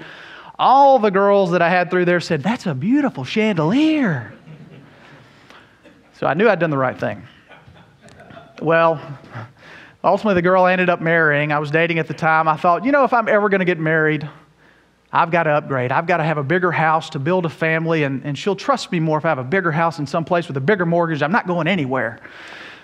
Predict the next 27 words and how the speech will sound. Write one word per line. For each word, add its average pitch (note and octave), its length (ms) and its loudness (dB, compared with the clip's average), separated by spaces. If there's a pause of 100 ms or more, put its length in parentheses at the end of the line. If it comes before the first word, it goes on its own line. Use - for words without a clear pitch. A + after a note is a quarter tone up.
(140)
So F3+ 220 2
I, F#3 280 4
uh, E3 280 4 (1080)
I - 60 -6
put C4 180 -2
my F3+ 100 -2
house D#3+ 240 -4
up - 140 -4
for D3 80 -14
sale. F#3 420 -6 (2000)
When C3+ 120 -2
I C3 40 -2
put D#3 180 -2
my D#3 100 0
house D#3 260 0
up D#3 140 -4
for C#3 80 -4
sale, D3+ 340 0
not D3+ 300 0
thinking D3+ 380 -2
that B2+ 160 -10
this D3+ 200 -4
would C#3 100 -8
be C#3 100 0
a C3 60 0
rapid D3 420 -2
process, C3 800 -4